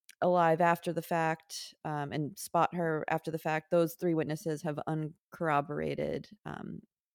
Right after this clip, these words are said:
uh, you know, a-, accounts, um, versus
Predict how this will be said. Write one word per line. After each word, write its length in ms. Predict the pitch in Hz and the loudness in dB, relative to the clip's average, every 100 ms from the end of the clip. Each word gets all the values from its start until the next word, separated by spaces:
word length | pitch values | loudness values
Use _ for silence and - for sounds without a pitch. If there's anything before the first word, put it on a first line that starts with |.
| - | -2
uh, 100 | 110 - | -2 -2
you 100 | 143 | -4
know, 100 | 139 - | -6 -4
a-, 120 | - - - | -6 -6 -4
accounts, 600 | 170 175 147 220 - - - - - _ _ | -2 0 0 -2 -6 -12 -18 -20 -20 _ _
um, 240 | 170 156 147 | -2 0 2
versus 960 | 156 170 - 165 156 151 - - - | 6 6 6 2 2 0 -6 -10 -16